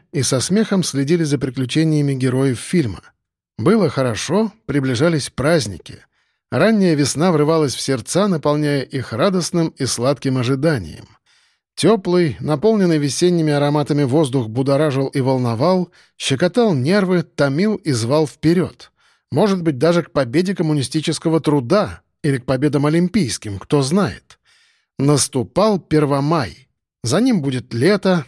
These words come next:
потом золотая осень, а когда-нибудь снова придет весна. Хорошо бы ее тоже увидеть, ту будущую весну. «Не вздумай!»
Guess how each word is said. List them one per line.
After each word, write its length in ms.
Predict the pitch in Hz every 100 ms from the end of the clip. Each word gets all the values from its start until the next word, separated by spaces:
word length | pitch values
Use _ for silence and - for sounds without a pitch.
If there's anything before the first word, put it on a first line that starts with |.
| -
потом 320 | 131 247 175
золотая 480 | 135 127 127 117 -
осень, 480 | - 202 196 196 170 - - _ -
а 100 | 127
когда-нибудь 540 | 127 139 233 208 185
снова 380 | - 131 190 175
придет 400 | 147 127 139 131
весна. 580 | 135 - 123 85 73 - _ _ _ _
Хорошо 380 | - 110 107 147
бы 120 | 160
ее 180 | 165 170
тоже 360 | - 247 127 113
увидеть, 540 | 160 180 131 87 - - _ _ -
ту 160 | 170
будущую 560 | 117 156 120 98 127 123
весну. 460 | 139 156 143 82 - _ _ _ _ _ _ _ _
«Не 240 | 101 110 120
вздумай!» 840 | 104 90 135 160 139 - - _